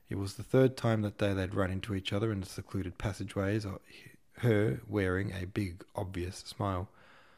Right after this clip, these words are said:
"Ah, I thought you were in your room." She said, for some reason blushing and averting her eyes.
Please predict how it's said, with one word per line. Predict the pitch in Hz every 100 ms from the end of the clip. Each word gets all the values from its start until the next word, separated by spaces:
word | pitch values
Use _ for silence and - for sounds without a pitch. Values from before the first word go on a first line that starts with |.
| - - _ -
"Ah, | - 76 85
I | -
thought | - 95 -
you | 92
were | 95
in | 101
your | 113
room." | 143 139 104 - - -
She | -
said, | 101 95 92 -
for | -
some | - 92 90
reason | 90 92 92
blushing | 110 98 - -
and | 85
averting | 90 92 92 95
her | 95 104
eyes. | 98 95